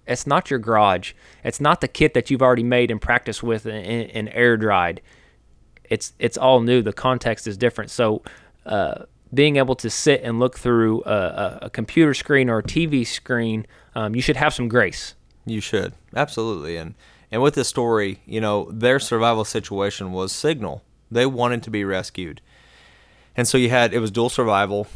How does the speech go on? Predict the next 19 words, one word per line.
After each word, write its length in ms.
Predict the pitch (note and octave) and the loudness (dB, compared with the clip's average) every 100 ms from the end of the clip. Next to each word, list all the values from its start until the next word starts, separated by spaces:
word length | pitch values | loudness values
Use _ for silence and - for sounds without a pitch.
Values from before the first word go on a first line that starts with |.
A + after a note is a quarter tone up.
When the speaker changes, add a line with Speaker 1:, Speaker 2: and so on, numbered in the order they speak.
| - - _ _ _ D3+ | -18 -20 _ _ _ -16
Speaker 2:
Um, 440 | - - C2 G#2 | -12 -12 -12 -16
if 80 | G#2+ | -12
you've 80 | F#2+ | -6
never 180 | G#2 F#2+ | -4 -4
seen 300 | - G#2 G2+ | -6 -6 -4
it, 180 | F2+ - | -6 -4
hop 240 | G2 F#2+ | -2 0
on, 160 | F2+ F#2+ | -2 -2
watch 240 | F2+ - | -2 -4
it 40 | |
sometime, 420 | - F#2 G2 E2+ F#2 | -8 -8 -6 -6 -6
check 220 | G2 F#2+ | -6 -4
it 80 | E2+ | -2
out. 340 | D#2+ D#2+ G2+ | -2 -4 -6
Different 340 | G#2+ - F#2+ | -4 -2 -4
guys, 380 | G2 F#2 F#2 F2+ | 0 2 2 -2
different 320 | F#2+ F#2+ E2+ | -8 -10 -8
times. 360 | - A#1 A1 A2 | -8 -10 -10 -14
So, 360 | - D2+ D2+ | -8 -6 -6